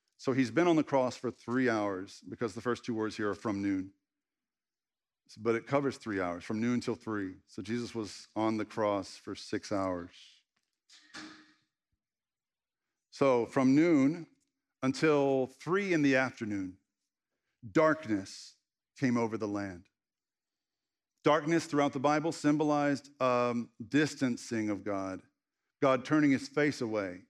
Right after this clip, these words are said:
for whatever reason. So darkness here means the same thing, that, that God is turning his face away from this event, Jesus being crucified. Darkness came over the land. About three in the afternoon,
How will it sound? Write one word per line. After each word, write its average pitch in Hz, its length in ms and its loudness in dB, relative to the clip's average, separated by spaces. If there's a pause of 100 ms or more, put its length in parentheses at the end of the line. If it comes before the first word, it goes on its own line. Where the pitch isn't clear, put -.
(260)
for 123 80 -4
whatever 113 320 0
reason. 101 380 -4
So 113 100 -8
darkness 151 680 -4 (420)
here 143 360 4
means 135 300 4
the 127 80 -6
same 123 240 -2
thing, 127 440 0 (760)
that, 123 280 2
that 123 120 0
God 131 300 4
is 127 120 -2
turning 120 300 0
his 107 180 -4
face 139 340 0
away 101 440 -4 (600)
from 123 200 4
this 135 200 2
event, 107 440 -2
Jesus 104 340 -4
being 107 220 -2
crucified. 98 560 -8
Darkness 123 340 -2
came 117 180 -2
over 135 180 2
the 139 60 0
land. 117 280 0
About 117 340 -2
three 143 160 2
in 165 60 2
the 160 100 4
afternoon, 131 560 2